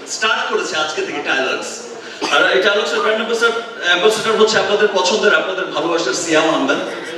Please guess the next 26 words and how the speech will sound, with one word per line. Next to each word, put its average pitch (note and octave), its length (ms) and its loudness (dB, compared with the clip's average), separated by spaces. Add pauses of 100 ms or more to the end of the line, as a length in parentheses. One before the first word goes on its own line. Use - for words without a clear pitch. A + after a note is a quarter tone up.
(1500)
So A#3+ 360 2
ডায়ালগস A#3 460 2 (140)
হাইজেনিক C4 400 0
আবাস, - 580 -4
এই G3+ 100 2
যে G#3+ 120 -4
ক্যাম্পেইনটা G#3+ 500 2
আজ G3 220 0
থেকে G3 180 -4
চালু F3+ 240 2
হয়েছে, G#3 280 2 (2750)
এটা B3+ 180 2
শুধু C4+ 220 2
একটা - 140 4
ক্যাম্পেইন G3+ 460 0
না, - 120 -2
এটা, - 440 4 (520)
এটা - 120 -4
একটা - 240 -2
রেভেলেশন, C#3+ 600 0 (1400)
যেটা - 200 4
আজ - 160 2 (120)
থেকে G#3+ 180 -4
শুরু F3+ 280 0
হলো - 380 2 (300)
অফিসিয়াল, - 480 4